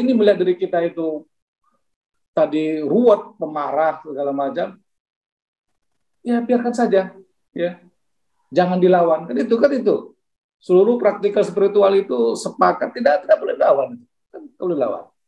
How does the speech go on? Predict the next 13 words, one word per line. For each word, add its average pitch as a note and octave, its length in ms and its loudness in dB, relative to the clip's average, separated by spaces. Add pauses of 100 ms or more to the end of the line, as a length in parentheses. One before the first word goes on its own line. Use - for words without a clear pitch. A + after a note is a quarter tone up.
(920)
Terima F3+ 400 2
dia D3+ 240 2
apa C3 240 0
adanya. B2 480 2
Aduh, B2 400 2
apa F#3 320 2
adanya G3+ 240 2
ini A3+ 80 -2
penting A3+ 440 0
ya D#3 40 -4
sama D#3 240 -8
saya C#3 200 -2
itu. C#3+ 120 -20